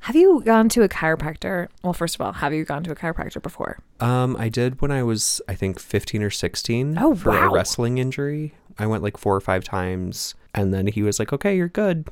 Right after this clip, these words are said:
Speaker 2: Goodbye."
Speaker 1: Huh.
Speaker 2: Yeah.
Speaker 1: I've, throughout my whole life, always gone to a chiropractor.
Speaker 2: Hmm.
Speaker 1: Like, my family, like, that's something that we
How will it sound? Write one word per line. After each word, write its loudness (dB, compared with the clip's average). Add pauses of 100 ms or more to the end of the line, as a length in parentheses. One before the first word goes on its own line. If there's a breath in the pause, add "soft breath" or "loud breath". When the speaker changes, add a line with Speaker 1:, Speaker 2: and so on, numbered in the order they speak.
Speaker 2:
Goodbye." -4 (120)
Speaker 1:
Huh. 2 (320)
Speaker 2:
Yeah. -4
Speaker 1:
I've, 2 (180)
throughout 4
my 2
whole 2
life, 2 (120)
always 6
gone -2
to -8
a -4
chiropractor. -10 (260)
Speaker 2:
Hmm. 2
Speaker 1:
Like, 0
my 4
family, 0
like, -8
that's -4 (600)
something 0
that -2
we 0